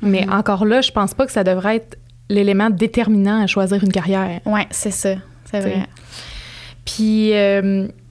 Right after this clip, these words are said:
Speaker 1: OK.
Speaker 2: Ça a-tu répondu à ta question?
Speaker 1: Oui, ça répond
Speaker 2: C'était ma
Speaker 1: à ma
Speaker 2: grosse
Speaker 1: question.
Speaker 2: inquiétude.
Speaker 1: <laughs>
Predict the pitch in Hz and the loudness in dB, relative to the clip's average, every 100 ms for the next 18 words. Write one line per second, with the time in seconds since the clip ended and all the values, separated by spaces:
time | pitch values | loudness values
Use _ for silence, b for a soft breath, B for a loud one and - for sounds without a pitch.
0 | - 190 - - - 190 240 269 240 220 | -12 -12 -14 -14 -6 -4 0 0 0 -2
1 | 240 196 180 - 208 294 453 - 254 254 | -2 -4 -4 -2 2 4 4 2 2 2
2 | 247 247 294 269 269 240 - 190 233 196 | 2 2 2 2 2 2 2 2 2 2
3 | 233 | 0